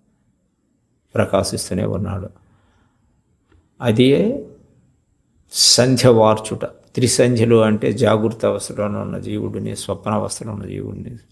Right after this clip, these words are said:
నిద్రావస్థలో ఉన్న జీవుడిని. త్రిసంధ్యలు అంటే ఈ మూడు అవస్థల్లోనూ ఉన్న జీవుడిని నాలుగవ స్థానంలో పరమాత్మ ఉన్న దాంట్లో సంధించాల. అది మనం చేసే యోగం ద్వారా జరుగుతుంది.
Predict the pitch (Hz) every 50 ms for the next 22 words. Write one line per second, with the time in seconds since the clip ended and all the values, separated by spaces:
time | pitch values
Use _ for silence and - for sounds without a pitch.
0 | _ - 101 95 101 110 110 110 104 - - - 101 95 98 98 98 95 98 101
1 | 104 101 104 104 110 131 131 - - 107 120 117 - 123 123 123 120 117 110 110
2 | 110 - 147 147 - 117 120 123 123 120 - 120 120 120 107 - - 104 104 104
3 | 110 107 107 107 104 98 98 104 107 110 110 113 123 151 208 220 - _ _ _
4 | _ _ _ _ _ _ _ _ _ _ _ _ _ _ - 110 113 113 110 113
5 | 117 120 123 117 117 113 107 104 104 101 104 - - - - - - 110 110 113
6 | 113 113 113 107 104 110 123 151 151 135 - - 101 110 113 110 104 104 - -
7 | - 101 95 98 95 98 - 101 101 98 98 - - - 160 - - - - -
8 | - - - 104 113 117 113 117 107 104 98 - 87 90 90 - - _ _ _
9 | _ _ _ _ _ _ - 120 117 120 110 110 110 110 107 104 104 110 - 110
10 | 104 101 - - 139 135 135 139 107 101 104 107 107 101 107 104 104 101 98 98
11 | - 123 131 - 95 95 95 98 - - - 85 -